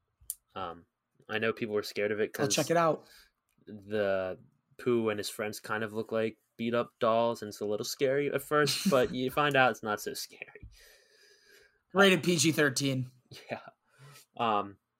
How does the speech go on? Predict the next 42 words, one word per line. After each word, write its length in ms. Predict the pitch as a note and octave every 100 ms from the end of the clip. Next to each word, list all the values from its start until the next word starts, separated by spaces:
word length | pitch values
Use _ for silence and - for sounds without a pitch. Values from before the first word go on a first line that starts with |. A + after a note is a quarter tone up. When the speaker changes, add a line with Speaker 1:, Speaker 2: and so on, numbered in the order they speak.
| _ _ _
Speaker 1:
oh, 100 | D#3 C#3+
by 220 | E3 E3
the 100 | D3+
way, 160 | C#3
guys, 260 | A2 A2 G2+
spoiler-free 760 | - - C#3+ D3 D3 C#3 - C#3
review's 420 | C3 A2+ B2 A2 -
over, 380 | A#2 A#2+ G2 F#2
so 160 | - G#2+
suck 340 | - D3 D3
it. 220 | A2+ G#2+ - -
We're 140 | A#2
gonna 160 | A#2+ A#2+
stop 240 | - G#2
saying 280 | - A#2 F2+
it 100 | D2+
now. 200 | - - _ _ _ _ _ _ _ _ _ _ _
Speaker 2:
Yep. 240 | D#3+ D3+ D3+ - _ _ _
Now 140 | D3+ D#3+
you're 140 | D3+
fucked. 480 | - C#3+ C3 - - _ - -
If 120 | C3+
you 80 | D3
haven't 180 | C#3 B2
seen 260 | C3+ C3+
it, 100 | C3
now 140 | - C#3+
you're 100 | C3
Speaker 1:
Yeah. 60 | B2 A2+
Speaker 2:
fucked. 240 | - - - _
Speaker 1:
Eh, 120 | C3+ - - -
yeah, 200 | G2 - -
leave 320 | B2 D3+ C3
the 100 | C#3
episode 400 | C#3 C3+ B2 G#2+
now 380 | G#2+ A2 G#2+ F#2+
and 280 | B2+ B2
go 200 | A#2 B2
on 140 | C#3 C#3+
Disney 260 | C#3 D3 D#3+
Plus 380 | - C#3+ D3
and 240 | D3+ D#3+